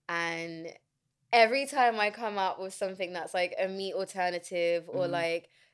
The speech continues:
Speaker 1: a recipe that's kind of like that, she's, like, super skeptical and she's like, "Hmm, I don't know about that one." But then she'll try it and she'll be like, "Okay,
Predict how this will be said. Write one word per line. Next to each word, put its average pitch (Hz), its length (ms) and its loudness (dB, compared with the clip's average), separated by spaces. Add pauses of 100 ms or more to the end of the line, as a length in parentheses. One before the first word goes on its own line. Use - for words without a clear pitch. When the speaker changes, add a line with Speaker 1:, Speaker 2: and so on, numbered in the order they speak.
(100)
Speaker 1:
a 196 200 4
recipe 202 540 0
that's 185 140 0
kind 196 200 -6
of 180 60 0
like 170 180 2
that, 175 180 0
she's, 214 180 -8
like, 185 160 0
super 220 320 -8
skeptical 180 640 -4
and 165 160 -6
she's 196 340 -10
like, 170 500 -6 (600)
"Hmm, 165 640 -10 (140)
I 190 100 -6
don't 214 140 -4
know 240 160 4
about 202 340 2
that 185 240 0
one." 175 340 -4
But 190 80 -4
then 196 140 2
she'll 208 200 -2
try 233 280 2
it 185 80 -2
and 190 80 -10
she'll 220 140 -14
be 240 100 -2
like, 254 140 -4 (140)
"Okay, 269 600 0